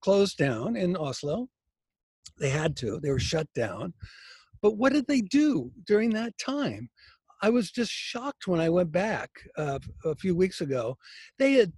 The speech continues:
totally renovated the place. They had, they had, uh, improved the saunas, the, the bastus. They'd done some work there.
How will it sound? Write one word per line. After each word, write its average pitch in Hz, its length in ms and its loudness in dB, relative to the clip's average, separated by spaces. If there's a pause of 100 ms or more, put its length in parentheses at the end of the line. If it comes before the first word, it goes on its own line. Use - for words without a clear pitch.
totally 302 540 4
renovated 143 720 2
the 120 80 -8
place. 113 500 -6
They 185 220 4
had, 160 260 4 (380)
they 175 160 0
had, 151 340 0
uh, 123 200 -2 (380)
improved 208 480 0
the 233 80 2
saunas, 202 760 0
the, 151 240 -2
the 135 280 -4
bastus. 196 640 2
They'd 131 280 -2
done 156 200 -2
some 143 180 -6
work 226 340 -2
there. 202 320 2